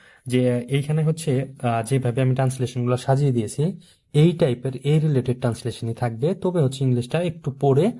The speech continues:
তারপর হচ্ছে ট্রান্সলেশনটা লিখে আসার চেষ্টা করবেন। আর তারপরে হচ্ছে আমি, আহ, সর্বশেষ হচ্ছে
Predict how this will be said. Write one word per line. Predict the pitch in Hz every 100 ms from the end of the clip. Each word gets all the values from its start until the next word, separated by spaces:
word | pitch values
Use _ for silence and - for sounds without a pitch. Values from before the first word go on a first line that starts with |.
| - _ -
তারপর | 135 123 123
হচ্ছে | 110 123
ট্রান্সলেশনটা | 120 117 117 117 110 123 170 - -
লিখে | 131 127
আসার | 117 110
চেষ্টা | 143 131 -
করবেন। | 107 104 - _ _ _ _
আর | - 117 113 113
তারপরে | 139 135 165 160
হচ্ছে | 165 - 175 175
আমি, | 175 123 123 131 131 -
আহ, | 120 113 113 113
সর্বশেষ | - 143 143 139 131 131 139
হচ্ছে | 131 147 127